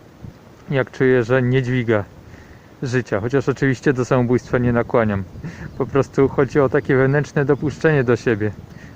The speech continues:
Bo ja tyle razy słyszałem, żebym o czymś nawet nie myślał, nawet nie dopuszczał myśli. Nie, nie, nie, wszystko trzeba do siebie dopuścić. Bo umysł nie jest kretynem, nie może z niego kpić.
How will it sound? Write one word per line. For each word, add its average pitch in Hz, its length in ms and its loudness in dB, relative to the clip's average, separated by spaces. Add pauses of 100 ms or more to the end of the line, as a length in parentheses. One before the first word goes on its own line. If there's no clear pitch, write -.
Bo 127 100 0
ja 131 120 4
tyle 151 240 4
razy 143 240 2
słyszałem, 151 480 0
żebym 139 280 0
o - 80 -4
czymś - 260 -2
nawet 127 320 0
nie 139 100 2
myślał, 143 360 2
nawet 139 280 0
nie 139 120 0
dopuszczał 139 500 0
myśli. 135 420 0 (760)
Nie, 131 120 0
nie, 127 140 2
nie, 120 200 2
wszystko - 340 -6
trzeba 120 240 2
do 113 100 0
siebie 110 280 0
dopuścić. 113 540 -2 (920)
Bo 131 220 0
umysł 156 420 2
nie 156 80 2
jest 147 300 2
kretynem, 135 580 0
nie 139 100 2
może 131 300 2
z 120 60 -8
niego 127 240 0
kpić. - 380 -4